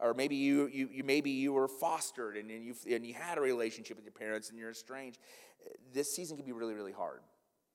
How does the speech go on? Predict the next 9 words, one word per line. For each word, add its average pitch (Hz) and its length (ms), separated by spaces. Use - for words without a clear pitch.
It's 196 140
an 180 80
absolute 196 400
blessing, 127 460
but 147 100
it 143 40
reminds 139 920
us 95 380
of 101 180